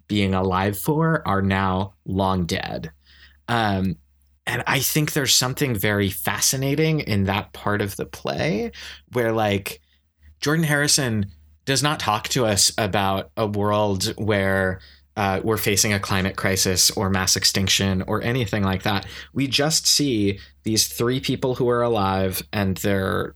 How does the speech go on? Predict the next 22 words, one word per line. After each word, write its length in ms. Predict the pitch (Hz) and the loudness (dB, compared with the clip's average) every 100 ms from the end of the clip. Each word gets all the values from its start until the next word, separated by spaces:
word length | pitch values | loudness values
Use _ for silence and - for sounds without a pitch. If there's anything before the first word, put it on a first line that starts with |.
| - | -10
uh, 220 | 87 107 | -4 -2
father 420 | 95 110 98 101 | 0 -2 0 0
figure 440 | 95 98 95 98 101 | 0 -2 -2 -2 -2
who 120 | 101 | -2
is 180 | 110 - | -2 -2
dead. 440 | 87 64 65 - - - - _ - | -2 -4 -4 -6 -10 -20 -20 _ -4
And 140 | 117 | 0
then 140 | 110 104 | 2 2
we 100 | 104 | 2
slowly 520 | - - 110 107 101 | 2 2 2 2 0
replace 800 | 92 98 - 104 98 - - - - _ | 0 -4 -2 0 2 2 0 -2 -6 _
the 160 | 104 92 | -4 0
other 280 | 98 98 92 | 0 0 -2
three 260 | - 98 | -2 -2
humans. 800 | 90 - 98 90 90 85 - - - - - - | -2 -2 0 -2 -2 -6 -6 -8 -10 -20 -12 -2
Um, 540 | 107 98 92 90 87 - _ _ - | 0 2 0 0 -4 -8 _ _ -6
and 200 | 113 101 | 0 2
then 200 | 110 104 | 2 2
they're 160 | 104 98 | 2 0
just 320 | 104 92 - | 0 0 0
alone 760 | 90 98 110 95 87 78 80 - _ _ _ | 0 0 0 0 -2 -6 -10 -14 _ _ _
forever. 840 | - 92 92 87 - 50 - 127 | -6 -2 0 -2 -4 -8 -8 -12